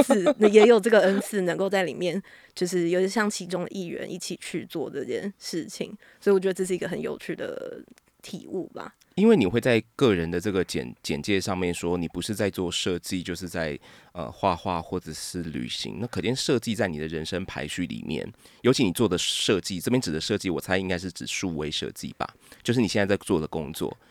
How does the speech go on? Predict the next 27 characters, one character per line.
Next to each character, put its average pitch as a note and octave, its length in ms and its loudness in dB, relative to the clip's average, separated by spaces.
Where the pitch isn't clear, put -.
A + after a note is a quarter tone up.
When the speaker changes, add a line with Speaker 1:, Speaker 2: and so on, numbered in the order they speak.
Speaker 1:
嗯。 F#3+ 160 -4
Speaker 2:
U G#2+ 120 4
I F#2 180 4
跟 F2+ 280 -2
U F2 140 0
X。 - 400 -6
也 A#2+ 100 8
就 G3 140 4
是 A#3+ 160 2
说， F#3 320 4
呃， G2+ 340 2
科 G#3 320 6
技 G3 180 0
这 C#3 140 0
件 C#3+ 100 2
事 C3 140 -4
情 G#2 140 -4
在 C#3 120 -2
你 E2+ 160 -2
身 G#2 240 -2
上 G#2 160 -4
其 F#2 140 -4
实 G#2+ 160 -2
是 A#2 240 0
很 F2+ 280 -2
令 C3+ 200 2
你 C#2+ 300 -4